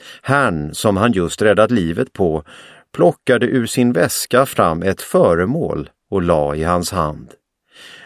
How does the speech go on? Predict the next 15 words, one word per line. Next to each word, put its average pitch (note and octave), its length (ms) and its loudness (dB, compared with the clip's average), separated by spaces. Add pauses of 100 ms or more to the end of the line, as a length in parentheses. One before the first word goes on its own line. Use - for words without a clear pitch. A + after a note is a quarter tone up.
(100)
Det F#2 120 2
var G2+ 180 4
runt G#2+ 540 2
som G2+ 460 0
en F#2+ 340 2
tennisboll E2 920 0 (100)
och F2 120 -4
gjort F2 340 -4
i F#2 120 -6
koppar F#2+ 800 -2 (400)
med G2 260 2
en G#2 300 2
malakitsten A#2 1800 0
på G#2 400 2
ovansidan. E2+ 880 -2